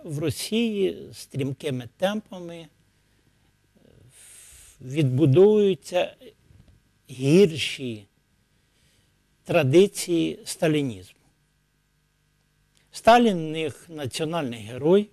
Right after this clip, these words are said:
вже знов, видатний менеджер і так далі, і так далі. Е, все російське міжнародне товариство «Меморіал», яке зробило дуже багато для того, щоб,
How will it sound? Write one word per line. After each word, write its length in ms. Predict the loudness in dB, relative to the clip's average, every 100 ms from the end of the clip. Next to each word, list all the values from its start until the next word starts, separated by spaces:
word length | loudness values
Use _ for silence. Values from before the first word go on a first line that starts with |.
| _ -18
вже 240 | -8 -6
знов, 440 | -6 -6 -6 -8 -12
видатний 680 | -12 -10 -10 -12 -12 -10 -12
менеджер 720 | -12 -6 -6 -6 -10 -8 -8
і 140 | -8 -14
так 180 | -12 -8
далі, 240 | -6 -6
і 40 |
так 200 | -10 -16
далі. 380 | -8 -2 -2 -4 -12 _ _ _ _ _ _ _ -4
Е, 360 | -2 0 -2 -8 -16 -18 -18 -18 -18 -20 -18 -6
все 560 | 2 8 8 8 4 -4 -16 -18 -2
російське 680 | 2 4 4 4 4 0
міжнародне 960 | 4 6 6 8 8 8 6 0 -6 -10 -16 -20 _
товариство 600 | 0 2 2 2 -2 -8 -8
«Меморіал», 800 | -6 0 2 2 4 4 2 -2 _ _ _ -10
яке 240 | -4 -2
зробило 400 | 0 2 2 2
дуже 640 | 0 0 6 6 6 0
багато 640 | -2 -2 2 2 0 -2 -12
для 260 | -10 -12
того, 280 | -6 -2 -2
щоб, 380 | -2 -4 -4